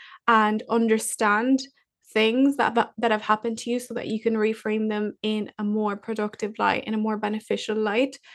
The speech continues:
It's not the end of the world. You've got this, and you can turn your pain into power as well. Okay, so don't forget it.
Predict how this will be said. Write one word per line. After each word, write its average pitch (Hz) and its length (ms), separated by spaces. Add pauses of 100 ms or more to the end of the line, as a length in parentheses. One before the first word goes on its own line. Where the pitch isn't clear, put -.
(380)
It's 233 180
not 220 220
the 233 80
end 226 100
of 214 100
the 208 100
world. 226 520
You've 214 240
got 220 240
this, 262 360 (100)
and 208 560
you 214 240
can 220 180
turn 208 300
your 214 220
pain 214 240
into 208 180
power 214 480
as 202 220
well. 208 260 (480)
Okay, 220 380
so 233 180
don't 226 180
forget 214 360
it. 214 260